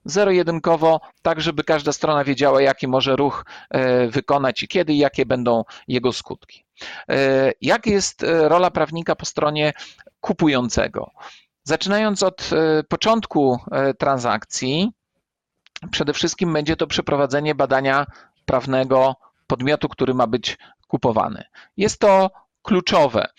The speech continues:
Tutaj te badania prawne zmieniły się na przestrzeni ostatnich lat, e, bardzo istotnie. Jeszcze przed kilkunastoma laty, e, wynik takiego badania to była książka opisująca działalność przedsiębiorstwa.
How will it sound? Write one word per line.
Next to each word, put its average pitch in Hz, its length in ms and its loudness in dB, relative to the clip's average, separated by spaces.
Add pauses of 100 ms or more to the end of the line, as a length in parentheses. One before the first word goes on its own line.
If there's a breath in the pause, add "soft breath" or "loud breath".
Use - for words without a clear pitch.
(200 loud breath)
Tutaj 208 260 0
te 190 100 0
badania 175 440 0
prawne 170 380 0
zmieniły 160 440 0
się 160 200 -2
na 147 140 0
przestrzeni 151 500 -2
ostatnich 147 460 -2
lat, 143 260 0 (340 loud breath)
e, 135 480 2
bardzo 135 320 2
istotnie. - 560 -2 (380 loud breath)
Jeszcze 156 280 0
przed - 240 -4
kilkunastoma 170 680 0
laty, 156 460 0 (300 loud breath)
e, 139 560 2
wynik 160 360 -4
takiego 151 340 -2
badania 139 480 0
to 135 140 -4
była 127 440 0 (160)
książka 185 520 0
opisująca 151 800 0 (280 loud breath)
działalność 139 680 0
przedsiębiorstwa. 120 880 -2